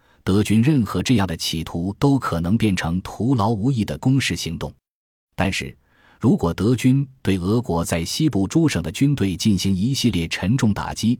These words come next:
并有系统、有步骤地鼓动陈属俄国的民族起义，那么俄国继续进行战争的动力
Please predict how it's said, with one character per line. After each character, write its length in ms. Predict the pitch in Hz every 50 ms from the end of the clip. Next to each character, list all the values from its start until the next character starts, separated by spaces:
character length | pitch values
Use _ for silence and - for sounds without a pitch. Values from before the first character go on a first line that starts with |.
| - _ _
并 140 | - 120 101
有 140 | 85 82 87
系 240 | - - 143 117
统、 220 | - - 78 67 - - _ _ _ _ _ _ _ _
有 200 | - 95 98 101
步 240 | - - 180 127 113
骤 140 | - 113 104
地 140 | 90 82 73
鼓 240 | - - 87 95 92
动 160 | 123 113 104
陈 240 | - - 98 117 120
属 180 | - 87 85
俄 200 | 82 92 104 123
国 160 | 113 - 98 95
的 100 | 87 85
民 180 | 85 92 107
族 160 | 113 - 104 107
起 200 | - - - 69
义， 260 | 76 90 98 - - _ _ _ _ _ _ _ _
那 100 | - 87
么 80 | 85 80
俄 260 | 71 78 98 123 127
国 180 | 110 - 98 95
继 240 | - - 151 127
续 160 | 104 - 98 85
进 200 | - 113 98 90
行 220 | - 87 85 92
战 240 | - 151 120 104 92
争 160 | 87 - 123
的 80 | 113 -
动 220 | - 131 113 101
力 220 | 90 73 - -